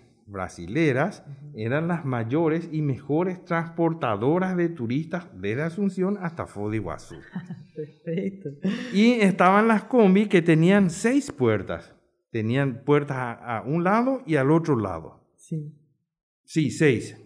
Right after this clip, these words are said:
Speaker 1: Cua-, dos de, para pasajeros, dos de pasajeros y después la puerta de atrás va ligera. Hasta eso más había.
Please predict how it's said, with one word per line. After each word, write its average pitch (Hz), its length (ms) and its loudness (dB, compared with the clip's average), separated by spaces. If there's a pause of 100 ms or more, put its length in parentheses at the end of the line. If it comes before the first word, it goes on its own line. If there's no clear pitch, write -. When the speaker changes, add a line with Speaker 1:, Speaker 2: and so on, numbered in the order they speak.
(120)
Speaker 1:
Cua-, 147 500 -2
dos 175 480 -2
de, 107 500 -2
para 110 180 -4
pasajeros, 165 680 -4
dos 107 300 -4
de 104 60 -10
pasajeros 139 640 -6
y 147 40 -6
después 120 240 -6
la 113 140 -6
puerta 117 260 -6
de 131 60 -4
atrás 127 240 -6 (180)
va 101 100 -6
ligera. 76 400 -12 (400)
Hasta 107 280 -6
eso 123 200 -2
más 113 260 0
había. 92 340 -4